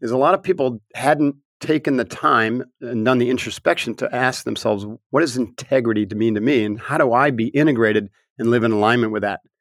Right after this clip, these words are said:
And so what that means is to do the work of what the Stoics were asking is control what you can control. And it's nothing outside of you. It's everything inside of you. And so to ask yourself, "What is it that's inside of me?"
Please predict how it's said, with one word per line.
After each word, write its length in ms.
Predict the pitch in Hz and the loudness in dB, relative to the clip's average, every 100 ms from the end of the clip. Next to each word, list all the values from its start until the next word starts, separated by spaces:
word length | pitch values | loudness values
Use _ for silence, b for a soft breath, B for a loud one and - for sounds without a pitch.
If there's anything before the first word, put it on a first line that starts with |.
| _ _ 120 | _ _ -4
And 80 | |
so 120 | - 131 | 2 4
what 200 | 139 143 | 4 6
that 180 | 147 | 4
means 360 | 131 180 208 120 | 4 2 4 2
is 180 | 117 - | 0 -2
to 120 | 117 | -8
do 240 | 98 143 | 0 2
the 120 | 165 123 | 4 4
work 260 | 151 147 | 4 2
of 80 | 117 | 0
what 140 | 117 | 0
the 60 | 113 | -2
Stoics 460 | - 143 160 139 117 | -2 2 2 2 0
were 100 | 127 | 0
asking 280 | 165 - | 0 -2
is 220 | 113 95 - _ - | -6 -6 -12 _ -8
control 420 | 127 - 180 202 | -4 0 2 4
what 120 | 180 | 2
you 60 | 143 | 0
can 140 | 120 | -8
control. 540 | - - 165 117 90 _ _ - | -4 2 4 2 0 _ _ -2
And 140 | 127 | 0
it's 160 | 131 131 | 2 4
nothing 340 | 180 190 175 | 4 4 2
outside 400 | 135 - 165 180 | 0 0 0 0
of 80 | 110 | -2
you. 220 | 101 - _ _ - | -6 -12 _ _ -2
It's 200 | 123 - | -2 2
everything 420 | 147 165 147 131 | 2 4 2 2
inside 400 | 180 170 123 104 | 2 2 2 2
of 100 | 101 | -2
you. 180 | 110 - _ _ 117 | -10 -12 _ _ -10
And 80 | |
so 160 | - 135 | 0 2
to 100 | 127 | 2
ask 300 | 135 143 - | 2 0 -4
yourself, 320 | 127 127 101 | -4 -2 -2
"What 300 | 110 147 - _ | -2 -2 -2 _
is 220 | 165 165 | 0 2
it 160 | 107 104 _ | 0 -4 _
that's 240 | 120 110 | -2 -2
inside 380 | 113 - - 104 | -6 -6 -4 -2
of 80 | 120 | -2
me?" 240 | 107 107 | -6 -10